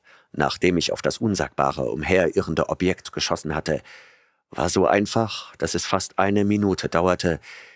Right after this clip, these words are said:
bis ich es verstand und in einen Wahnzustand verfiel. Das Objekt war abscheulich,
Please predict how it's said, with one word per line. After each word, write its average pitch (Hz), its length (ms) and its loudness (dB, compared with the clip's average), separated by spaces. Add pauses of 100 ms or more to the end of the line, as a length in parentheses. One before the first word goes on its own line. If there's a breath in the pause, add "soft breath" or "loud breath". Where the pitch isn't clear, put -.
(160 loud breath)
bis - 240 0
ich - 160 -2
es - 180 -2
verstand 95 720 0 (600 soft breath)
und 95 160 -2
in 98 160 2
einen 92 340 2
Wahnzustand 85 640 -2
verfiel. - 400 -10 (1600)
Das 104 160 4
Objekt 123 320 2
war 101 140 4
abscheulich, - 800 -4